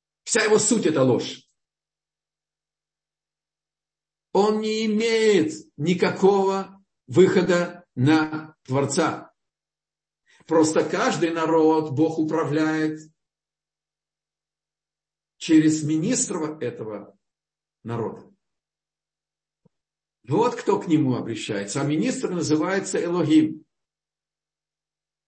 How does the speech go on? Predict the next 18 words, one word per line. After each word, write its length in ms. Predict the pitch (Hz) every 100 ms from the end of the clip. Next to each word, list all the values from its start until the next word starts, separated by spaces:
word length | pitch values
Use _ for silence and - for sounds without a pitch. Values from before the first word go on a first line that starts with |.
| _
Есть 240 | 170 220 -
семьдесят 560 | 233 240 202 - -
министров 640 | 196 196 196 - - - - _ _ _ _ _ _ _ _ _ _ _ _ _ _
по 100 | 135
семидесяти 640 | 127 156 180 175 156 156
корневым 420 | - 147 147 160 156
цивилизациям, 720 | 147 131 131 147 147 139 123
которые 340 | 123 127 123
по 80 | 123
Торе 280 | 117 123 113
находятся, 500 | 110 113 104 101 98
народ. 380 | 104 98 - - _ _ _ _ _ _ _ _ _ _ _ _ _ _ _ _ _ _ _ _ _ _ _ _ -
Вот 280 | 135 262 262
кто 180 | 247
говорил 380 | 208 202 180 160
с, 320 | 147 - - _
с 160 | -
Биламом. 520 | 101 127 120 98 87